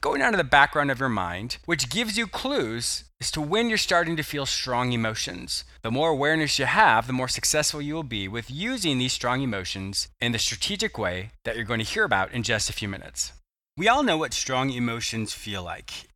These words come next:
In the moment, if we were to sit back and reflect, we can say, "I'm very angry. I'm very sad. I'm heartbroken." Those make sense to us. Often we don't realize that our body is always telling us different things about what we're experiencing.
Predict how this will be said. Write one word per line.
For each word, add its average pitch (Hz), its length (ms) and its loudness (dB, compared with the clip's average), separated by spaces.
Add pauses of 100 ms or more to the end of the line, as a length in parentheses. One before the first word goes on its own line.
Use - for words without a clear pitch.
(120)
In 233 140 4
the 220 40 4
moment, 123 600 2
if 135 140 -4
we 170 60 -2
were 165 60 0
to 143 60 0
sit 190 180 2
back - 200 6
and 147 80 2
reflect, 123 420 -2
we 131 140 -8
can 123 100 -4
say, - 180 0
"I'm 185 220 2
very 139 260 0
angry. 123 440 -6 (280)
I'm 190 180 2
very 156 240 2
sad. 120 520 0 (140)
I'm 175 180 2
heartbroken." 135 840 -8 (320)
Those 220 440 0
make 202 240 2
sense 147 440 2
to 120 220 -2
us. - 420 -4 (240)
Often 220 220 4
we - 20 2
don't 143 160 2
realize 131 320 2
that 113 80 0
our 110 80 0
body 139 360 4
is 110 140 -2 (100)
always 170 400 4
telling 147 400 -2
us 110 220 -4
different 131 320 -6
things 117 280 -2
about 127 300 0
what 170 160 -2
we're 170 140 -4
experiencing. 127 680 -4